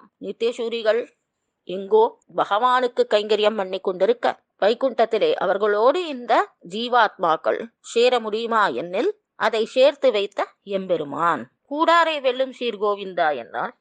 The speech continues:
கரண கலேபரங்களை கொடுத்து சங்கமான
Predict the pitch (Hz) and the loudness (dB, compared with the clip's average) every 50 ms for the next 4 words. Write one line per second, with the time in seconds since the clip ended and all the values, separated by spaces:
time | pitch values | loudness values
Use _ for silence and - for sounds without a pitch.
0 | _ _ - - 233 262 311 339 320 - 262 208 208 220 220 220 196 190 156 160 | _ _ -2 0 0 0 0 -4 -2 0 0 0 0 0 -2 -2 -2 -2 -2 -2
1 | 160 147 135 139 120 127 156 190 277 - _ _ _ _ _ _ _ - 185 180 | -4 -4 -4 -2 -2 0 -2 -2 -4 -6 _ _ _ _ _ _ _ -8 -6 -4
2 | 185 175 - _ - 185 247 - - _ _ _ - - 196 190 240 294 330 320 | -4 -6 -6 _ 0 2 2 2 0 _ _ _ -4 0 2 2 2 0 0 -2
3 | 339 339 349 330 330 | -2 0 0 0 0